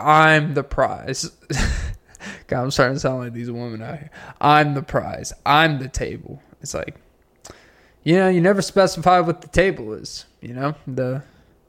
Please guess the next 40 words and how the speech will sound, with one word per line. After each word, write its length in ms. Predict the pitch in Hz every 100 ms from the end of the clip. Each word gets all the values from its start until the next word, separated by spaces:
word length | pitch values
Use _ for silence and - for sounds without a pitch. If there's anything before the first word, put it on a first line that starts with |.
| _ _ - _ -
it 80 | 151
could 120 | 147
be 120 | 151
one 180 | 151 151
of 20 |
those 180 | 147 143
backyard, 760 | - 143 143 160 147 147 143 143 - -
uh, 220 | 127 135 139
Royal 340 | 151 160 160 156
Rumble 400 | 160 160 160 160
tables. 600 | 170 175 165 175 - - _ _
Like, 340 | 143 117 117 - _ _
are 80 | 120
you 140 | 135
one 140 | 143 151
of 60 |
those 240 | 156 180 175
tables? 580 | 208 240 247 269 - - _ - - - _ -
Are 100 | 151
you 140 | 143 139
the 80 |
ones 260 | 147 151 147
at 80 | 139
Ashley 380 | 156 151 - 156
Furniture 480 | 175 175 170 180
that 160 | 170 147
are 40 |
ten 240 | 143 175 165
thousand 360 | 170 165 160
dollars? 640 | 156 208 240 277 269 - _ _ _ _ - - _ _ _ _ _ _
Or, 480 | - 143 139 135 139
you 140 | 139 135
know, 220 | 139 151
are 120 | 139 131
you 200 | 135 127
a 40 |
ping 300 | 139 175 202
pong 280 | 196 208 214
table? 360 | 208 226 247 233
Because 680 | 165 156 135 131 - -